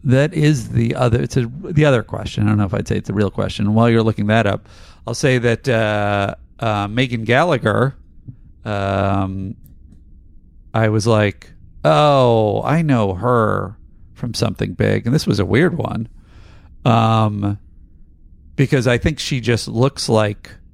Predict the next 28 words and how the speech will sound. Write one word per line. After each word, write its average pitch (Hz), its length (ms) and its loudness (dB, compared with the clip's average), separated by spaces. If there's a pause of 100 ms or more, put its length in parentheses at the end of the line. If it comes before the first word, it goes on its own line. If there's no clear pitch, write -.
(600)
a 131 60 2
lot 117 200 4
of 107 60 -2
other, 98 400 0 (200)
or 110 100 0
she 127 140 0
looks 131 180 0
like 117 160 0
a 107 60 -4
lot 104 160 2
of 101 80 -2
other 98 240 -2 (280)
actresses. - 460 -4
She, - 180 -4 (140)
I 123 140 2 (120)
was 120 140 2
like, 110 280 0
I 131 100 2
think - 320 0
I 123 60 2
was 110 120 0
thinking 117 240 0
of, 95 160 -6
like, 104 160 0
Kim 120 260 0
Dickens 120 440 0
from 101 180 -2
Deadwood, 113 580 0